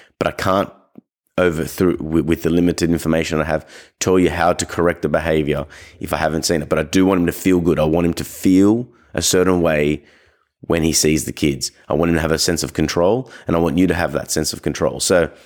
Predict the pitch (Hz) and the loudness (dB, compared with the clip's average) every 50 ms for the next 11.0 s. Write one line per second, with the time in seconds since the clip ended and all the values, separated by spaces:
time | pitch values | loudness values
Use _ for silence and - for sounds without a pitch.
0 | - _ - _ _ - 107 110 101 104 101 104 104 95 - 117 131 131 - _ | -20 _ -20 _ _ 0 0 2 2 2 2 2 0 0 0 0 0 -2 -4 _
1 | _ _ _ _ _ _ _ _ _ _ _ _ _ _ _ _ _ _ _ _ | _ _ _ _ _ _ _ _ _ _ _ _ _ _ _ _ _ _ _ _
2 | _ _ _ _ - - - 95 92 90 87 - - - _ 82 85 90 87 87 | _ _ _ _ -6 0 2 4 4 2 2 -2 -8 -16 _ -2 2 4 4 6
3 | 85 82 82 76 - - _ - 82 80 87 95 123 135 - - - - - _ | 4 4 2 0 -4 -12 _ -2 0 2 4 2 2 0 -2 -4 -6 -8 -14 _
4 | _ _ _ _ _ _ _ _ _ _ _ - - - - - - - 85 82 | _ _ _ _ _ _ _ _ _ _ _ -20 -20 -12 -10 -6 -2 0 2 2
5 | 87 85 85 85 78 76 85 85 98 95 - - 76 - - 65 65 87 107 - | 2 2 2 0 0 0 2 0 0 -2 -2 -2 -2 -2 -2 0 -2 -2 -4 -6
6 | - - - - - - - - - - - - - - - - - - - _ | -10 -20 -20 -20 -20 -20 -20 -20 -20 -20 -20 -20 -20 -20 -20 -20 -20 -20 -20 _
7 | _ _ _ _ _ _ _ _ _ _ _ _ _ _ _ _ _ _ _ _ | _ _ _ _ _ _ _ _ _ _ _ _ _ _ _ _ _ _ _ _
8 | _ _ _ _ _ _ - - 98 85 104 113 117 117 117 104 107 104 - - | _ _ _ _ _ _ -4 -2 -2 0 2 2 4 4 4 2 2 0 2 2
9 | 107 101 101 101 98 101 98 92 90 85 90 92 92 - - 95 92 85 90 87 | 2 2 2 2 2 2 2 2 2 2 2 0 0 0 0 0 2 2 0 0
10 | 85 - - - 95 95 95 87 - - _ _ _ _ - 85 78 71 82 | -2 -4 0 2 2 2 2 0 -4 -12 _ _ _ _ -4 -2 -2 -2 -2